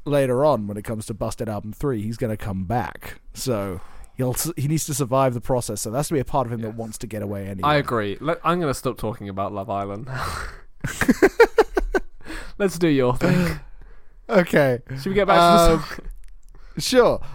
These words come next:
Speaker 1: Right. So, oh God. Okay. <laughs> So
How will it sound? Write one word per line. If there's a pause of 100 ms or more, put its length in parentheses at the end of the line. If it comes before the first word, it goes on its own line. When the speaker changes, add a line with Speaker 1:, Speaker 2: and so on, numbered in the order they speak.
(100)
Speaker 1:
Right. (100)
So, (540)
oh
God.
Okay. (380)
<laughs> (2000)
So